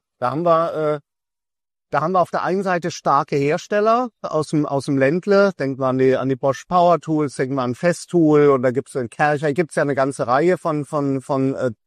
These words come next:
ganz tollen Marken, die ja ganz klassisch mehrstufig, ähm, agiert haben. Also die beliefern den, äh, Produktionsverbindungshandel. Der Produktionsverbindungshandel sorgt dafür, dass das dann zu den Handwerkern, äh, hier entsprechend kommt. Das, ähm, also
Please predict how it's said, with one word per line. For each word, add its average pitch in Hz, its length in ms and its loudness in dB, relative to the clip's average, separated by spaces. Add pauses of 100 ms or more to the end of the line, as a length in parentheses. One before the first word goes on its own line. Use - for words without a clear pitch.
ganz 143 300 -4
tollen 151 400 0 (300)
Marken, 147 640 0 (500)
die 151 80 0
ja 151 120 4
ganz 170 340 0
klassisch 147 520 -4
mehrstufig, 127 1040 -2
ähm, 117 220 -2
agiert 113 380 -2
haben. 110 160 -4
Also 113 180 -4
die 143 140 2
beliefern 147 600 2
den, 131 240 4
äh, 123 140 -4
Produktionsverbindungshandel. 156 1400 0
Der 131 100 0
Produktionsverbindungshandel 139 1300 -2 (300)
sorgt - 360 -2
dafür, 143 280 0
dass 123 160 -6
das 127 120 -12
dann 127 200 -4
zu 143 120 -6
den 117 280 -4
Handwerkern, 123 840 0
äh, 117 560 -6
hier 113 540 2
entsprechend 123 560 -4
kommt. 113 260 -2
Das, - 220 -10
ähm, 123 320 0
also 117 280 -2